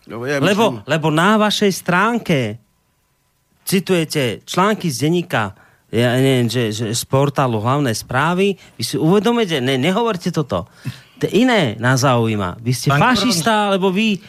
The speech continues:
Speaker 2: ci-, lebo,
Speaker 3: No.
Speaker 2: lebo vy máte na stránke proste nejaké články z denníka, e, z, z, z, z portálu Hlavné správy. Toto nás zaujíma. Ako je to možné, že sa to tam objavilo?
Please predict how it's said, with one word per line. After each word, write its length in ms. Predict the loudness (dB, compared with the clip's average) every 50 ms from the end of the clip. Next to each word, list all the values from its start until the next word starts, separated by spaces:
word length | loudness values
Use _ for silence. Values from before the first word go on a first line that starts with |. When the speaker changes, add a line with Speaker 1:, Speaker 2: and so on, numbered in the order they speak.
| -20 -20 -20 -12
Speaker 2:
ci-, 320 | -4 -2 -2 -2 -2 -4
lebo, 400 | -4 -2 0 0 2 2 2 2
Speaker 3:
No. 40 | 2 2
Speaker 2:
lebo 100 | 0 0 0
vy 80 | 2
máte 320 | 2 2 0 0 0 2 2
na 160 | 2 2 0
stránke 720 | 0 0 -2 0 0 0 -2 0 0 0 0 0 -2 -6 _ -20 -20 -20 _ _ -4
proste 520 | -2 -2 0 2 2 2 2 0 -2 -10 -8
nejaké 480 | -4 0 2 2 4 2 2 0 -2 -2
články 480 | 0 0 2 2 2 0 0 0 -2
z 160 | 0 2 2
denníka, 480 | 2 2 0 -2 -2 0 0 0 0 -4 -8 -20 -20 _ _ _ _ _ _ _ _ _ _ -8
e, 80 | -4 -2 0 0 0 0 0 -2 -2 -2 -4 -4 -6 -6 -4 -2
z, 160 | -2 0 2 2 2 2
z, 100 | 2 2 2 2
z, 120 | 0 0 0 -2
z 140 | 0 -2 -2 -4
portálu 500 | -2 0 2 2 2 2 2 2 2 2
Hlavné 340 | 2 2 2 2 2 0 0
správy. 460 | -2 -4 -4 -2 -2 0 2 0 0
Toto 340 | 0 0 -2 -2 0 0 0
nás 240 | 2 2 2 2 0
zaujíma. 560 | 0 0 2 2 0 0 -2 -2 -2 -2 -4
Ako 100 | -4 -6
je 80 | -6 -4
to 100 | -4 -4
možné, 260 | -2 -2 -2 -2 -2
že 100 | -2 -4
sa 80 | -4 -4
to 100 | -6 -4
tam 200 | -2 -2 -2 -2
objavilo? 640 | -2 -4 -4 -4 -4 -4 -4 -6 -6 -8 -12 -16